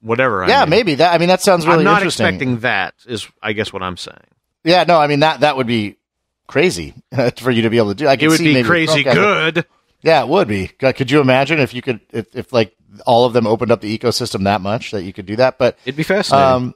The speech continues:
Speaker 2: yeah, it's an interesting thing. And, and what you're describing is like a Steam Link, you know, if that's what it ends up being. Um, uh, I think it's interesting. The Wii U was a, you know, an interesting experiment in, in integrating a sort of tablet-like controller, which I actually thought was a decent idea. I've never really played much with it,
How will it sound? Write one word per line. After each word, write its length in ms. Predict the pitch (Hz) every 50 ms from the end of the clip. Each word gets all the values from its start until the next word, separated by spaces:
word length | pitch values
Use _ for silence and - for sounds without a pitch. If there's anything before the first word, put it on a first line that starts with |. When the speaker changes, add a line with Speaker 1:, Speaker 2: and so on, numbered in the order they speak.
| _ _
Speaker 2:
yeah, 160 | 156 220 233 214
it's 100 | 202 -
an 80 | 247
interesting 340 | 240 202 226 - - 226 202
thing. 240 | 196 - 220 202 151
And, 240 | 139 139 143 147 147
and 140 | 147 147 139
what 160 | 180 202 180
you're 100 | 185 180
describing 580 | 170 160 - - - 160 151 160 156 160 151
is 140 | 143 135 113
like 220 | 127 127 131 - 139
a 40 |
Steam 300 | 131 - - 139 135 139
Link, 260 | 143 139 139 147 - -
you 60 | 135
know, 140 | 123 127 120
if 80 | -
that's 260 | - 120 117 - -
what 300 | - - - 107 113 120
it 60 | 120 117
ends 200 | 120 117 117 120
up 160 | 113 85 80
being. 400 | 110 110 113 120 127 147 151 - _ _ _ _ _ _ _ _ _ _ -
Um, 500 | 123 120 117 110 107 104 104 101 87 - _ _ _ -
uh, 200 | - 113 107 98 -
I 80 | 131 143
think 140 | 160 185 185
it's 80 | 185 202
interesting. 320 | 220 202 185 - 143 123
The 80 | 123 127
Wii 160 | 143 156 165 156
U 180 | 156 170 175
was 180 | 165 160 135 131
a, 200 | 143 139 131 - -
you 80 | 139
know, 220 | 131 123 123 123 -
an 120 | 131 120
interesting 600 | 123 139 120 131 143 - - 147 135 131 123 107 -
experiment 640 | 120 113 - - - 131 123 127 131 131 139 135 143
in, 220 | 127 110 107 101 _ _ _ _ _ _ _ _ _ _
in 140 | - 135 131
integrating 560 | 131 139 139 135 127 127 135 135 135 139 131
a 100 | 123 110
sort 160 | - - 139 120
of 80 | 98
tablet-like 560 | - - 117 120 113 127 117 107 117 117 113
controller, 380 | - 110 95 - 107 110 135 143
which 160 | 117 98 -
I 120 | 110 101 101
actually 260 | 101 - - 107 98
thought 220 | - 104 98 78
was 100 | 98 95
a 60 | 101
decent 280 | 92 101 95 - 107 104
idea. 240 | 98 92 110 127 127
I've 100 | 113 101
never 180 | 113 113 107
really 200 | 104 104 95 90
played 260 | 87 - 135 139 143 104
much 200 | 101 92 - -
with 140 | 95 -
it, 120 | 160 170